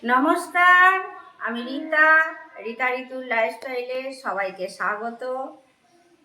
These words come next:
আজকে শুক্রবার, কালকে শনিবার, কালকে নিরামিষ খাবো, ওই জন্য আজকে একটু রান্না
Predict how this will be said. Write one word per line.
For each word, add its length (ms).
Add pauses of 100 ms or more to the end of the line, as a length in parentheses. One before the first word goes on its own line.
(240)
আজকে 420 (180)
শুক্রবার, 720 (1160)
কালকে 340 (420)
শনিবার, 580 (240)
কালকে 260 (100)
নিরামিষ 380 (100)
খাবো, 240 (240)
ওই 120
জন্য 180 (160)
আজকে 200 (120)
একটু 220 (840)
রান্না 340